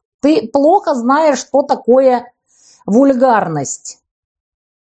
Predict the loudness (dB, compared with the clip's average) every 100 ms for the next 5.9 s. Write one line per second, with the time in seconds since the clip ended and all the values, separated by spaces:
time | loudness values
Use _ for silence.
0 | _ _ _ _ _ _ _ _ -4 0
1 | 2 0 0 0 -2 -2 0 0 0 0
2 | 0 0 0 0 -2 -4 -2 0 0 0
3 | 0 0 0 0 -4 -4 -6 -6 -6 -8
4 | -8 -2 0 2 0 -2 -2 -8 -6 -2
5 | -2 -2 -2 -2 -4 -4 -2 -4